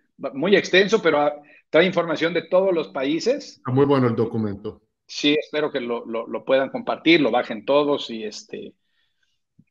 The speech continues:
Speaker 1: estaremos en Doc siempre sacando documentos y, y información que compartimos a través del website,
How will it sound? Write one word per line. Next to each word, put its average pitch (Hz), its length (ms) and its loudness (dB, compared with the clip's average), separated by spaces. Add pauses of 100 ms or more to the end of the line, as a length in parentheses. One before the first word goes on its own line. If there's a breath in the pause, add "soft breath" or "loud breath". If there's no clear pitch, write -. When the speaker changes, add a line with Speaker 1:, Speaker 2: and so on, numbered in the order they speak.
(240)
Speaker 1:
estaremos 170 520 6
en 147 140 2
Doc 170 180 6
siempre 165 300 -2
sacando 143 440 -4
documentos 123 720 -10
y, 107 80 -8
y 110 300 -12
información 117 640 -2
que 113 120 -6
compartimos 113 880 -12
a - 60 -18
través 110 300 -6
del 110 120 -6
website, 135 420 2